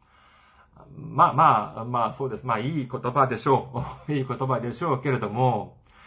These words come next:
じゃあですね、本当に子供を産んで育ててみたということだけで、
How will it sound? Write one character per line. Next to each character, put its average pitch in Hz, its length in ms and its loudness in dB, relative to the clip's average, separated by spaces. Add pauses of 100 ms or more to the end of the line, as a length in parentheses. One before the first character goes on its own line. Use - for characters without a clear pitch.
(220)
じ - 180 -6
ゃ 320 180 0
あ 143 60 -4
で 135 100 4
す 123 120 -8
ね、 104 500 -4 (240)
本 214 340 4
当 254 200 6
に 254 220 -6
子 135 200 0
供 175 520 0
を 185 80 0
産 160 300 0
ん 170 40 -8
で 160 140 2
育 143 320 2
て 165 80 -6
て 143 160 -2
み 143 100 -2
た 117 140 0
と 196 220 2
い 226 280 2
う 233 80 -2
こ 233 180 -2
と 226 220 4
だ 127 200 0
け 202 200 4
で、 131 500 2